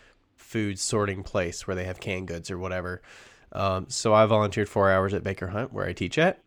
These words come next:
because we just got a new clay studio and we were, like, cleaning up and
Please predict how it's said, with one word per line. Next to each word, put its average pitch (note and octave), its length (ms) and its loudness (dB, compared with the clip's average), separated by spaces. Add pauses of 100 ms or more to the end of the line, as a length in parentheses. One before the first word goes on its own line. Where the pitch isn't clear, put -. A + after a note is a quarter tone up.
because G2 560 0
we F#2+ 160 -2
just F#2 220 -4
got F#2 140 0
a F2+ 60 -4
new F#2 160 -4
clay A2 220 -2
studio D3 600 2
and G2+ 200 0
we F#2+ 140 2
were, F2+ 160 2
like, E2 280 -2
cleaning G2+ 420 0
up G2+ 240 2
and F2 260 -4